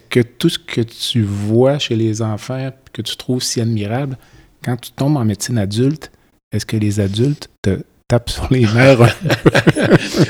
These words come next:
Speaker 2: Non, pas du tout. Puis c'est drôle parce que les réflexes que j'ai,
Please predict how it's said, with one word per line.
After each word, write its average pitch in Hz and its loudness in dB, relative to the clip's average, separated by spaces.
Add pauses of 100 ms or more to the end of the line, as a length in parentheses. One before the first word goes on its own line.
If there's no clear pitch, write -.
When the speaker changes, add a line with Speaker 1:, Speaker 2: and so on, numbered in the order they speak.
(140)
Speaker 2:
Non, 160 8
pas 170 2
du 156 0
tout. 247 -2
Puis - -6
c'est 147 2
drôle 147 6
parce 127 2
que - 2
les 117 6
réflexes 143 4
que - 0
j'ai, 135 4